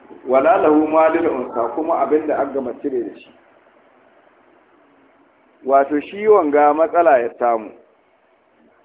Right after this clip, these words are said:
Bai da na'uran namiji, bai da na'uran mace shi ko.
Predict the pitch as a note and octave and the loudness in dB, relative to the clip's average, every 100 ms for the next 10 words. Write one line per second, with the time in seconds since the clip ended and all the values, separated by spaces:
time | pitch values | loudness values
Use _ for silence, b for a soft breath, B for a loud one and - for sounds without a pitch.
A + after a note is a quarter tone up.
0 | _ - A3 G3 E3+ F3 F3+ F#3+ F#3+ F#3+ | _ 2 4 4 2 4 4 4 2 2
1 | F#3+ G3+ G#3+ F3+ F3 D#3 D3+ D3 D3+ D#3 | 0 -2 0 2 4 2 2 2 2 2
2 | D3+ B2+ - A2+ C3+ B2+ | 0 -2 -6 -12 -10 -10